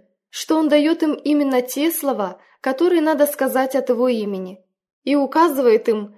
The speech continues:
каким образом они могут возвещать о Его совершенстве. Учителя встречаются с многочисленными испытаниями. Они впадают в разочарование, когда видят, что учениками не всегда оцениваются их усилия.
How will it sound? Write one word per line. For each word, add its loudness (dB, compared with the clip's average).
каким 2
образом 0
они 0
могут 2
возвещать 0
о 6
Его 2
совершенстве. -2
Учителя 0
встречаются -2
с -6
многочисленными 0
испытаниями. -4
Они 0
впадают 4
в -6
разочарование, 2
когда 2
видят, 0
что -4
учениками 0
не -2
всегда 0
оцениваются 0
их -4
усилия. -6